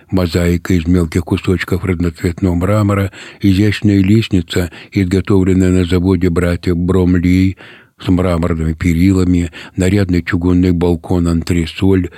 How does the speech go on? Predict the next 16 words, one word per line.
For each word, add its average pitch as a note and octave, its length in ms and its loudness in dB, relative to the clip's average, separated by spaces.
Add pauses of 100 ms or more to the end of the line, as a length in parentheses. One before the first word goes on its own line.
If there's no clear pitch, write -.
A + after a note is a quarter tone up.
(140)
гобелены F2+ 760 2
на E2+ 120 0
стенах. E2+ 580 -2 (600)
После A#2 320 2
революции A2+ 500 2
дом A#2 280 2
был A2+ 140 4
национализирован. A2+ 1000 2 (320)
Вскоре A#2+ 380 2
сюда A2 320 0
въехал G#2 400 2
Народный F#2+ 480 2
комиссариат F2+ 720 0
юстиции, C3 640 2 (240)
а E2 120 -2
позже B2 540 2